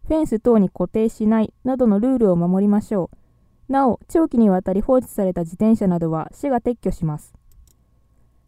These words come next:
ジェイアール磐田駅周辺、ジェイアール豊田町駅周辺、ジェイアール御厨駅周辺の自転車駐車場の場所が掲載されている市ホームページの二次元コードが掲載されています。やめよ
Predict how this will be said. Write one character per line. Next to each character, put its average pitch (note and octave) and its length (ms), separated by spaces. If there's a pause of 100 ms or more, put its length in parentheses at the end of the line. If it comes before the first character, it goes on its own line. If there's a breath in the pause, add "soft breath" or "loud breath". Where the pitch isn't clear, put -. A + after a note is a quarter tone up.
(240)
ジ B3 100
ェ C#4 100
イ D4+ 40
ア D#4+ 100
ー C#4+ 40
ル G3+ 120
磐 A3 180
田 C4+ 140
駅 B3 160
周 F#3 200
辺、 F3+ 300 (220)
ジ A#3 100
ェ C4+ 80
イ D4+ 60
ア D#4 80
ー - 20
ル A3+ 60
豊 G#3+ 260
田 C4 100
町 C#4+ 220
駅 G3+ 220
周 F3+ 220
辺、 E3+ 300 (280)
ジ A#3+ 100
ェ B3 80
イ C#4 60
ア C#4+ 80
ー B3+ 40
ル G#3 80
御 F3 120
厨 C#4 280
駅 C4+ 200
周 F#3+ 200
辺 F3+ 200
の F3 340
自 - 140
転 C#4 240
車 C#4 140
駐 C4 200
車 C#4+ 160
場 C4 160
の B3+ 120
場 A#3+ 100
所 B3 120
が A#3+ 120
掲 A#3 200
載 A3+ 220
さ A3+ 120
れ A3 120
て G#3 220
い G3+ 40
る G#3 160 (240)
市 D4 220
ホ C4+ 140
ー C4 40
ム C4+ 140
ペ C4 160
ー A#3 40
ジ G3+ 140
の E3+ 220
二 F#3+ 140
次 A#3+ 100
元 C4+ 220
コ C#4+ 160
ー B3+ 40
ド G#3 80
が F3+ 120
掲 F3+ 200
載 F#3 220
さ F#3 120
れ F3 100
て F3 120
い F3 80
ま E3+ 140
す。 - 160 (500)
や A3+ 140
め C4 140
よ C#4 260